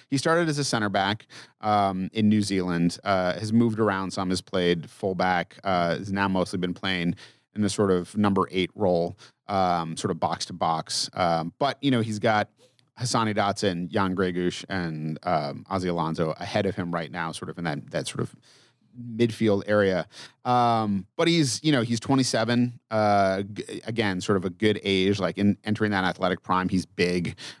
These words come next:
Um, I think he's six feet or over six feet, maybe a little bit, six one or something like that. So, um, I like him a,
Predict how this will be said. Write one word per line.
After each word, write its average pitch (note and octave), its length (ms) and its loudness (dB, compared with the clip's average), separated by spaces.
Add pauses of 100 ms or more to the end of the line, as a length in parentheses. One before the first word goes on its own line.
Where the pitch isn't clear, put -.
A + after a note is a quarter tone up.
(100)
Um, E2 440 -2
I C2+ 60 -10
think - 160 -2
he's F2 160 -4
six - 340 -4
feet E2 220 -4
or C#2+ 160 -4
over D#2 220 -6
six - 200 -4
feet, E2 300 -2
maybe E2+ 220 -4
a D#2 60 -2
little D#2+ 180 -4
bit, E2 200 -4
six - 220 -6
one E2 220 -4
or E2 40 -6
something E2+ 280 -4
like D2+ 140 -10
that. C2+ 260 -6
So, F2+ 260 0 (400)
um, G#2 640 0 (280)
I C#3+ 60 0
like F3 180 2
him F3+ 100 2
a, D#3 100 0